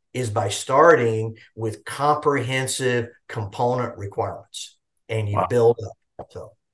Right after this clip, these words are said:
Speaker 2: That's a, what a great example. Like, I love it in the story.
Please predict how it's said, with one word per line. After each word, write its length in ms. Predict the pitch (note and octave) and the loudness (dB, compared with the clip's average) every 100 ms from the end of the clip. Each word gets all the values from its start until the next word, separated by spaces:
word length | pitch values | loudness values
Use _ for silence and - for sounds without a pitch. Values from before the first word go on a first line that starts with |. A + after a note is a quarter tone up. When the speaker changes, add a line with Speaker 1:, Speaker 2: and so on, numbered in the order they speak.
| _ _ _ _ - | _ _ _ _ -4
Speaker 2:
That's 180 | A2+ | 0
a, 240 | G2+ F#2+ A#2+ - | 0 2 -2 -4
what 180 | - B2+ | 2 4
a 60 | D3 | 6
great 260 | G#2 A#2 | 8 8
example. 600 | G#2+ D#2 D#2+ F2+ C2 A#1 - | 6 2 0 -2 -4 -10 -6
Like, 140 | D2+ | -2
I 60 | F2+ | 2
love 240 | F#2+ A2 | 4 6
it 80 | A2 | 6
in 80 | G#2 | 6
the 100 | F2 | 4
story. 580 | - - E2+ E2+ G2+ | 0 0 2 2 -2